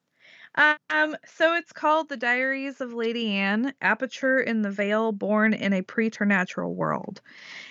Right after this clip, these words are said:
And it, it's, it's kind of funny. Um, I started writing this, I, I made it in a Google Doc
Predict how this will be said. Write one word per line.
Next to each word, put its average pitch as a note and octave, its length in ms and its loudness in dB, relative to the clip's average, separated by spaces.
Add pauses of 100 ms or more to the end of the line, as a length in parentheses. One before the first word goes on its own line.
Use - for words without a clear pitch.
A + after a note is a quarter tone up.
(140)
And A3 640 6 (800)
it, B3+ 180 2
it's, A3+ 280 -6
it's A3+ 200 -6
kind C4 220 0
of B3+ 80 -2
funny. G3+ 500 -2
Um, G3 720 -4 (640)
I A3+ 120 4
started E4+ 500 -2 (100)
writing A3 460 -2
this, G3 240 -10
I, G3 260 -6
I F#3+ 280 -4
made G#3 280 -2
it C4+ 120 2
in G#3+ 80 -4
a G3 80 -2
Google F#3 320 -2
Doc C#3+ 360 -6